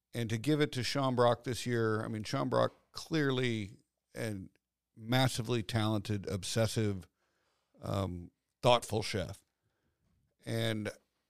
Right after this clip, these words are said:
to choose him over all these other great chefs, I think, I like to think of it as an acknowledgement that this is a guy that opened four restaurants during the pandemic.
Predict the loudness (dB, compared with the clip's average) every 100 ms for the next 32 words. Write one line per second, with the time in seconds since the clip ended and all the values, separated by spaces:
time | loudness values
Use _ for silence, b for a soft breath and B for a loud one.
0 | _ _ _ _ _ -8 -4 0 2 2
1 | 0 -2 0 0 0 0 2 2 0 -4
2 | _ 2 2 2 0 -2 0 -2 0 0
3 | 0 -2 -8 -6 -6 -4 -4 -4 -10 _
4 | _ _ _ _ _ _ _ _ 0 4
5 | 4 2 -2 -2 0 -2 -2 -2 0 2
6 | 0 -2 -4 -4 -2 -2 -2 -2 2 4
7 | 4 2 0 -2 -2 -2 -4 -6 -8 0
8 | 2 4 2 -2 -2 -2 -2 -4 -6 -12
9 | -20 _ _ -4 -2 -2 -4 -4 -4 -4
10 | -6